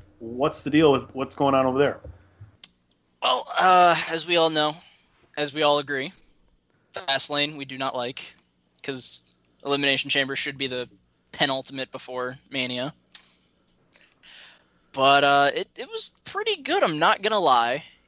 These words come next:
Speaker 2: You actually had Retribution in the pre-show blow up, where Mason T-Bar actually chokeslammed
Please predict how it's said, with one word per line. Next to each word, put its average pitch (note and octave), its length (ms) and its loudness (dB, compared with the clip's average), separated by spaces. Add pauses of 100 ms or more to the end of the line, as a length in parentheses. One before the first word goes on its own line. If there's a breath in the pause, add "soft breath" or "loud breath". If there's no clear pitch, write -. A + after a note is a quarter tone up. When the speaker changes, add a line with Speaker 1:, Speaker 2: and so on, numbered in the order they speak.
(140)
Speaker 2:
You D3+ 180 0
actually E3+ 380 0
had D#3+ 180 0
Retribution D3+ 640 -8
in D3 80 -10
the C#3+ 60 -10
pre-show C3+ 580 -6
blow C3+ 380 -2
up, B2+ 280 0 (360)
where B2+ 340 0 (840)
Mason C#3+ 560 2
T-Bar C3 580 0
actually B2+ 400 -2
chokeslammed C#3+ 600 -2